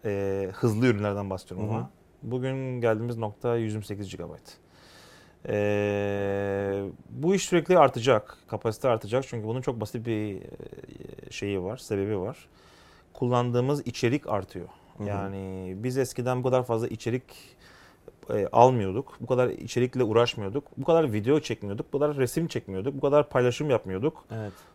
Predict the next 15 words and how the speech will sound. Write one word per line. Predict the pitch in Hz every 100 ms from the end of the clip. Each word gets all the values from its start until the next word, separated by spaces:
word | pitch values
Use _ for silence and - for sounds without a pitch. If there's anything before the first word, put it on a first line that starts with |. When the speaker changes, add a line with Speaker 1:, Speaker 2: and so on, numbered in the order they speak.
| -
Speaker 1:
bu | 117
kadar | 131 147
oyun | 135 160
oynamıyorduk, | 143 104 101 139
bu |
kadar | 147 147
uygulama | 131 131 131 135 156
yüklemiyorduk | 127 113 104 101 160 127
vesaire | 113 123 139
vesaire. | 131 - 110
Artık | - 107 113
sabah | - 113
kadar | 131 127
sayabilirim | 127 117 120 107
bunları. | 101 120